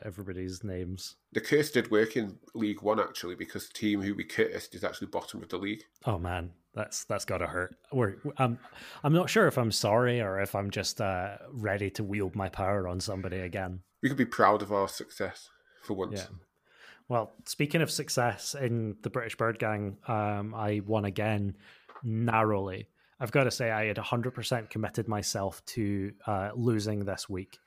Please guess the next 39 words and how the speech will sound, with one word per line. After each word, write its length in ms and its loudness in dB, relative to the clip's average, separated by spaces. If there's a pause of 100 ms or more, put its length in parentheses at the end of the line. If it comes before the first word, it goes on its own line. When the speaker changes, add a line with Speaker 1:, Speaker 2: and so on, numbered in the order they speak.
(320)
Speaker 1:
against 440 -4
Buddha 240 2
Woulda 280 0
Coulda, 880 -2 (240)
uh, 20 -14
uh, 200 -2 (180)
Ben's 380 -2
team. 320 -6 (640)
And, 540 0
uh, 400 0 (340)
they 140 -2
had 200 0
a 60 0
hundred 280 2
and 100 -2
fifty 280 -2
point 280 -4
five 300 0
four 200 -6
points 380 -4
going 260 -2
into, 560 -4 (140)
uh, 160 -2
Monday 300 -2
Night 200 -6
Football. 500 -4 (380)
I 120 4
had 120 2
one 220 4
player 340 0
left 280 -2
to 80 -12
play, 480 -2 (180)
and 360 -2
I 100 0
was 180 0
down 300 0
about 240 -4
thir-, 320 -6